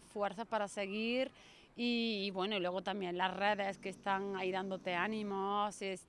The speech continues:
mm, te dicen también piropos, las cosas tan bonitas que te, que te dicen,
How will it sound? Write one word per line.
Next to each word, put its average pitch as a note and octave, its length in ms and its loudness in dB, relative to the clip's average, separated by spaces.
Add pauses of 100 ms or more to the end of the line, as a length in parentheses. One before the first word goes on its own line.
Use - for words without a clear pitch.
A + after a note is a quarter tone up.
(140)
mm, G3+ 240 -6 (440)
te G#3+ 120 2
dicen G#3 300 -2
también G3+ 380 0
piropos, G3+ 680 2
las G3+ 200 0
cosas G#3+ 260 -2
tan A3+ 160 0
bonitas G#3 400 0
que A3+ 140 -2
te, F#3+ 300 -2
que F#3+ 140 -6
te F3+ 140 -4
dicen, F#3+ 520 -4